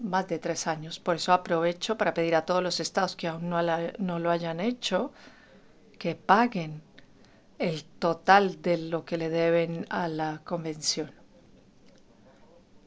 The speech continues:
Finalmente, las cuentas al cierre. Bueno, primero les informo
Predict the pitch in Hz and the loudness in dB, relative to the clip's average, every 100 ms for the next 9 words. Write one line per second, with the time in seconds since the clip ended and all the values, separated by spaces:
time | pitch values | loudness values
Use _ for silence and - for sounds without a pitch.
0 | _ - - 185 175 165 185 208 208 240 | _ -20 -14 -12 -10 -8 -8 -8 -2 2
1 | 226 - 196 180 170 - 170 156 - 226 | 2 2 -2 2 2 4 2 2 4 6
2 | 226 240 269 269 - - - - _ - | 6 4 0 -2 -16 -20 -20 -20 _ -20
3 | - - - - - - - - - - | -20 -20 -20 -20 -20 -20 -20 -20 -20 -20
4 | - - 180 156 147 - 160 175 190 220 | -16 -6 -6 -6 -10 -10 -2 0 2 0
5 | - - 175 156 - 170 - - 220 190 | -4 -8 -6 -4 -4 -6 -6 0 2 0
6 | 156 190 | -6 -8